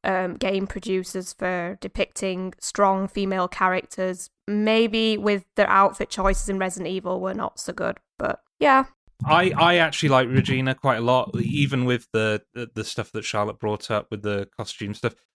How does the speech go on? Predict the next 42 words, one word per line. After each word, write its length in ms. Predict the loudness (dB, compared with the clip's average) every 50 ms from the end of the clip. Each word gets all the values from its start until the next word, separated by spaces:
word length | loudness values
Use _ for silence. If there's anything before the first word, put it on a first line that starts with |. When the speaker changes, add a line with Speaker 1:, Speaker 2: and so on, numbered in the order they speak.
| 0 2
Speaker 2:
That 180 | 2 2 2
stuff 320 | -2 -2 0 0 0 2 0
I 80 | -2
kind 220 | -2 0 -2 0 0
of 220 | 0 -2 -2 _ _ _ _ -8
place 400 | -4 -2 -2 -2 -4 -6 -8 -8
on, 380 | -8 -6 -6 -6 -8 -8 -8 -8
on 260 | -8 -6 -6 -4 -4
the 120 | -4 -4
decade 580 | -2 -2 -4 -4 -4 -4 -4 -2 -2 -2 -4 -8
that 140 | -12 -8 -8
this 160 | -8 -10 -8
game 280 | -8 -8 -6 -6 -8
came 220 | -10 -8 -8 -4 -2
out. 340 | 0 0 2 0 -2 -2 -8
It, 140 | -12 -12 _
it's 220 | -14 -14 -12 -12 -6
the 120 | -6 -4
nineties. 760 | -2 -2 -2 -4 -4 -6 -6 -4 -4 -4 -4 -6 -6 -10 -14 _ _ _ _ _ _ _ _ _
The, 140 | -2 -2 0
the 160 | 0 -2 -4 -6
conversation 760 | -2 -2 -2 -2 0 -4 -6 -4 -2 -2 -2 -2 -4 -8 -6
hasn't 320 | -6 -6 -6 -6 -10 -14
quite 300 | -6 -2 -2 -2 -2 -4
got 220 | -6 -6 -6 -6 -6
there 220 | -4 -4 -2 -2
yet. 560 | -2 -2 -2 -2 -2 -4 _ -6 -8 -8 -8 -8 -6
Um, 360 | -4 -2 -2 -2 -4 -6 -10 _ _ _ _ _ -2
we're 120 | 0 0 0
still 340 | 0 0 0 2 2 4 4
at, 200 | 2 2 0 -4 _ -8
we're 140 | -2 0 0
still 340 | 0 0 -2 -2 0 0 2
at 180 | 0 0 -2 _ _ _ _ _ -12 -10
you 100 | -8 -6
know, 180 | -4 -4 -4
women 460 | -2 -4 -4 -4 -4 -6 -6 -8 -10 -12
e-, 100 | -16 -20 _ -16 -18 -18 _ -6
even 300 | -4 -4 -2 -2 -4 -6
having 360 | -4 -4 -4 -4 -4 -6 -6
agency 680 | -4 -4 -4 -4 -4 -6 -10 -8 -8 -8 -6 -6 -6
i-, 60 | -6